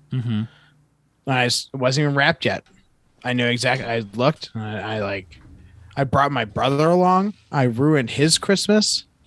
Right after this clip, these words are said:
Speaker 2: Um, and to this day, m-,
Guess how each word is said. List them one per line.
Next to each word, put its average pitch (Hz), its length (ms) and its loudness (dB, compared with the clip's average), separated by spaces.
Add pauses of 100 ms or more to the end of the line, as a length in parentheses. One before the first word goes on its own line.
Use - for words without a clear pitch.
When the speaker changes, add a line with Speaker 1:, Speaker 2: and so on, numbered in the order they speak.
(1080)
Speaker 2:
Um, 120 720 -2 (1120)
and 143 160 -6
to 170 100 2
this 175 160 4
day, 185 180 4
m-, 151 220 0